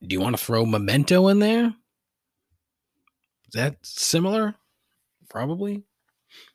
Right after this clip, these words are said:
But I have to say, I'm kinda surprised that Dave only gave this four and a half minutes. The trailer looked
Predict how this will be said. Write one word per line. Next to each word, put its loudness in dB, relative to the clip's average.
But 4
I 4
have 2
to 0
say, 2
I'm 2
kinda 2
surprised -2
that -4
Dave 0
only 0
gave -2
this -2
four -8
and -8
a -6
half -4
minutes. -4
The -8
trailer 0
looked -2